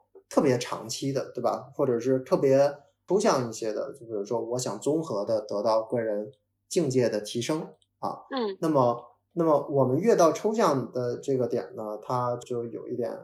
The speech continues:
Speaker 1: 这个更，就更显得这种所谓的无用一点吧。所以这时候，就，就是我思考的这个关于有用和无用的问题。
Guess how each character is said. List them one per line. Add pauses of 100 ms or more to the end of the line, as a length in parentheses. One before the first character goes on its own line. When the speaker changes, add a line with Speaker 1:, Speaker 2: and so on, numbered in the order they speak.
Speaker 1:
这
个
更， (540)
就
更
显
得
这
种
所
谓
的
无
用
一
点
吧。 (500)
所
以
这
时
候， (280)
就， (120)
就
是
我
思
考
的
这
个 (220)
关
于
有
用
和
无
用
的
问
题。